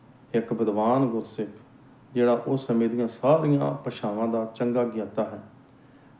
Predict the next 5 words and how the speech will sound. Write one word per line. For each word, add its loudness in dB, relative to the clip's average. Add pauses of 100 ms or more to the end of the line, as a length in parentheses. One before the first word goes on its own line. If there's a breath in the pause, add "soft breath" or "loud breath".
(140)
ਅਰਬੀ, 0 (180)
ਫਾਰਸੀ, 0
ਸੰਸਕ੍ਰਿਤ, -4
ਬ੍ਰਿਜ -4
ਭਾਸ਼ਾ, -8